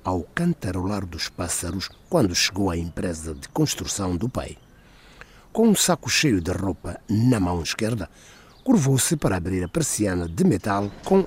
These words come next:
a direita. Ao fazê-lo, uma voz familiar fez com que se assustasse. "Então é aqui que o estás a esconder?"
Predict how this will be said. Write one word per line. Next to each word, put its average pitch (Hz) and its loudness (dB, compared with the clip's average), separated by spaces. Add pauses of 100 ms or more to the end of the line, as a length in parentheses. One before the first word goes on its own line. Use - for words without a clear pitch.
(100)
a 95 -4
direita. 87 -6 (720)
Ao 208 4
fazê-lo, 120 2 (520)
uma 226 8
voz 131 0
familiar 110 -2
fez - 0
com 247 4
que - -6
se - -2
assustasse. - -4 (960)
"Então 294 4
é 208 4
aqui 185 4
que - 0
o 151 6
estás 156 0
a 127 0
esconder?" 120 2